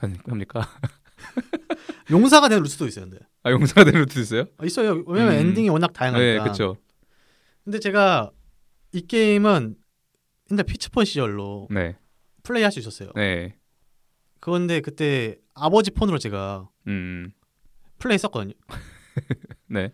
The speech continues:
Speaker 2: 근데 그때 이게 무슨 다운로드 이런 게 아니고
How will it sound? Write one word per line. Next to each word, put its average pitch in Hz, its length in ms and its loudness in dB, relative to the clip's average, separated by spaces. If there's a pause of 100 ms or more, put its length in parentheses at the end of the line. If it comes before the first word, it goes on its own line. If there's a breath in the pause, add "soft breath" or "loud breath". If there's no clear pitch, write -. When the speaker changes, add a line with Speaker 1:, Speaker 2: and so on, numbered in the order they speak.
(320)
Speaker 2:
근데 175 260 -4
그때 135 560 -4 (400)
이게 139 380 0
무슨 110 520 -8 (460)
다운로드 233 460 -4
이런 139 200 0
게 156 80 -4
아니고 107 480 -8